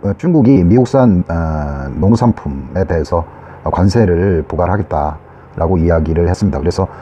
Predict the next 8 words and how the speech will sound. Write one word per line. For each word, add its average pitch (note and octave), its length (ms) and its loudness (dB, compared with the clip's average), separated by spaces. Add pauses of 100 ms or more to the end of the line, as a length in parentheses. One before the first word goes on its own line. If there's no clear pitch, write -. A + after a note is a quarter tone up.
(560)
트럼프가 D3 400 2
뭐, A#2 340 -2 (160)
어, G#2+ 140 -4
맞았는데 A2 540 0
가만히 G#2 600 0
있을 F#2 220 -2
수는 G#2 240 0
없죠. C#2+ 400 -4